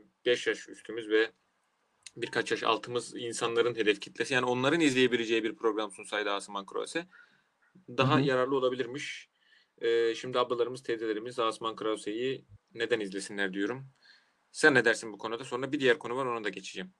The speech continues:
Speaker 2: Demek ki onlar da Asuman Krause'nin hedef kitlesinin değişmiş olduğunu düşünüyorlar. Asuman Krause'yi artık yaşlılara daha yakışır buluyorlar. Mesela Wipeout'taki o Asuman Krause neydi?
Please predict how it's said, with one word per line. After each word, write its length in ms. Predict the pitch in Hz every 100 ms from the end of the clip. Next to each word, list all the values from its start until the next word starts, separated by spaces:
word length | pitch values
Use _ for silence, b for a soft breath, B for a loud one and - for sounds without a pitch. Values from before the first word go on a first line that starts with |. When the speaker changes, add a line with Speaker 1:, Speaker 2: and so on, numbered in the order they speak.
| _ _ _ _ _ _ _ _
Speaker 2:
Demek 280 | 120 131 139
ki 100 | 147
onlar 360 | 135 139 147 127
da 240 | 147 -
Asuman 380 | 127 120 - 123
Krause'nin 680 | - 127 123 - 117 131 123
hedef 320 | 120 123 -
kitlesinin 720 | - - 110 - 113 113 147 - -
değişmiş 460 | 117 113 139 127
olduğunu 320 | 139 123 113
düşünüyorlar. 640 | 101 - 101 101 101 101 _ _ _ _ _ _ _ _ _ -
Asuman 420 | 113 - 120 113
Krause'yi 340 | 123 113 123
artık 260 | 113 - 117
yaşlılara 500 | 113 - - 117 113
daha 240 | 117 123 - _ _ _ -
yakışır 340 | 113 - 139
buluyorlar. 520 | 113 107 101 98 101 - _ _ _ _ _
Mesela 240 | - 120
Wipeout'taki 680 | 117 120 - 120 - 113 120
o 140 | 117
Asuman 500 | 110 113 107 107 110
Krause 360 | - 110 107 107
neydi? 400 | 123 127 98 98